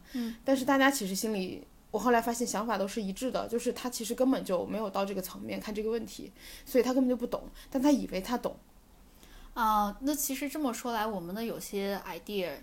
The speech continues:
Speaker 2: 说不定就是
Speaker 1: 我们的层次不够高。
Speaker 2: 对，我就最近一直在想这个问题，就觉得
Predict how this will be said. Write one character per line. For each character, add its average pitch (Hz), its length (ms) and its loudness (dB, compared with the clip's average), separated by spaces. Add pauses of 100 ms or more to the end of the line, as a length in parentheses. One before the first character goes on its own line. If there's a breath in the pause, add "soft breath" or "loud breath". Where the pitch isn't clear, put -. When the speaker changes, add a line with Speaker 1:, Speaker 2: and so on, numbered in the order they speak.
(160)
Speaker 2:
说 277 220 6
不 262 80 6
定 254 240 6
就 214 100 2
是 202 380 0
Speaker 1:
我 214 100 -2
们 208 100 0
的 262 100 6
层 208 260 -2
次 240 160 0
不 196 100 -8
够 175 140 -4
高。 170 240 -6
Speaker 2:
对， 233 280 8
我 220 120 2
就 269 260 6 (380 loud breath)
最 294 140 4
近 302 140 8
一 320 80 8
直 240 80 0
在 269 120 8
想 277 220 0
这 240 100 2
个 240 80 4
问 226 100 0
题， 202 180 -6
就 214 200 0
觉 196 160 -4
得 220 200 2